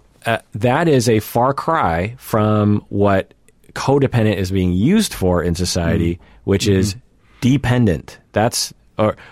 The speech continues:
Speaker 1: or overly invol-, or, you know,
Speaker 2: Mm-hmm.
Speaker 1: overly involved in other people's lives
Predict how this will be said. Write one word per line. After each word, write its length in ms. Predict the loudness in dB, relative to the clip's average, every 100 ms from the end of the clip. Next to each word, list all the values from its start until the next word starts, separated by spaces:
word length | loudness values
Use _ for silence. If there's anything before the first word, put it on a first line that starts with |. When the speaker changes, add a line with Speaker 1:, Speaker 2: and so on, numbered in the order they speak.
| -10 -2
Speaker 1:
or 460 | 2 2 2 0 -4 -20 -20 -20 -20 -20 -20 -20 -20 -20 -20 _ _ -20 -4
overly 440 | 0 2 4 4 4
invol-, 420 | 4 2 0 0
or, 300 | 2 2 0 _ _
you 120 | -2 0
know, 60 |
Speaker 2:
Mm-hmm. 80 | 2
Speaker 1:
overly 300 | 2 2 2
involved 400 | 2 2 2 2
in 80 | 2
other 140 | 2 2
people's 300 | 2 0 0
lives 580 | -2 -2 -6 -10 -12